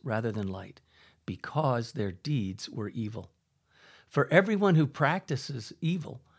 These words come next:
hates the light and does not come to the light, for his deeds would be exposed. But he who does the truth comes to the light, that his deeds may be clearly seen, that they have been done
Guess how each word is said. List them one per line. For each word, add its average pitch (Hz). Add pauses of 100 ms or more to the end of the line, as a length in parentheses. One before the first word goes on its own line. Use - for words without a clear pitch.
(180)
hates 175
the 127
light 151 (640)
and 127
does 131
not 147
come 202
to 220
the 143
light, 90 (360)
for 180
his 175
deeds 151
would 135
be 120
exposed. 208 (200)
But 131
he 160
who 180
does 147
the 127
truth -
comes 104
to 95
the 90
light, 92 (360)
that 156
his 135
deeds 110
may 113
be 117
clearly 120
seen, 95 (200)
that -
they 104
have 104
been 123
done 95